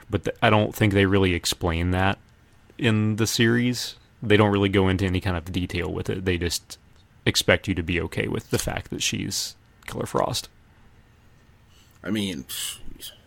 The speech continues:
Speaker 2: might as well take advantage of it.
Speaker 1: I mean, obviously there, and y-, you'll get to this, Tommy, but there is more character development with her
Speaker 2: Of course.
Speaker 1: throughout the season.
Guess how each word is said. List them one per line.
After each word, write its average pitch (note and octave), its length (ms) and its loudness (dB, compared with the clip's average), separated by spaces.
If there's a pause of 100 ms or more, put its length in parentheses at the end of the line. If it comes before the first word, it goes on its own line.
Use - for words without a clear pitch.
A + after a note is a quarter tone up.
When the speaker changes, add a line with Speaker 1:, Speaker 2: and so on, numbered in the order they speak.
(160)
Speaker 2:
might E2+ 240 -4
as G2 140 -4
well F#3+ 320 6
take - 280 -4
advantage F#2+ 400 -4
of C#3 140 -2
it. - 120 -8 (720)
Speaker 1:
I C#3 80 8
mean, B2+ 180 10
obviously A#2+ 640 8
there, F#2+ 460 4 (260)
and G#2+ 160 2
y-, A2 120 -2
you'll C3+ 240 10
get A2 240 2
to - 80 -6
this, F2+ 200 -4
Tommy, F2 280 2
but E2+ 140 -4
there G#2 180 8
is F#2+ 180 4
more F2+ 260 0
character B2+ 440 8
development F2 540 0
with F2+ 160 -6
her F2+ 140 2
Speaker 2:
Of E2+ 140 2
course. F2+ 360 -6
Speaker 1:
throughout F#2 380 4
the - 80 0
season. E2+ 480 -4